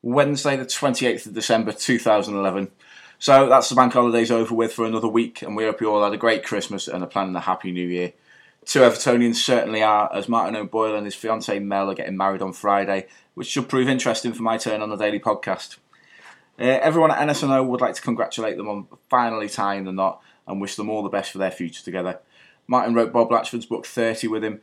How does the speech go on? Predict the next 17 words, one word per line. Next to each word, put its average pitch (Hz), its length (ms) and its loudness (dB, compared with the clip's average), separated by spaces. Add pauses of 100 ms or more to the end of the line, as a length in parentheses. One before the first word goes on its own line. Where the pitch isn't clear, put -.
(140)
and 101 120 -6
worked 95 200 -4
in 101 80 -8
the 101 60 -4
Everton - 260 -8
communications 98 720 -8
department 90 380 -4
before 95 200 -8
taking 95 300 -8
up 90 80 -12
his 90 100 -12
current 101 360 -6
role 95 300 -4
at - 100 -8
fifa - 360 -12
dot - 180 -8
com. 95 240 -2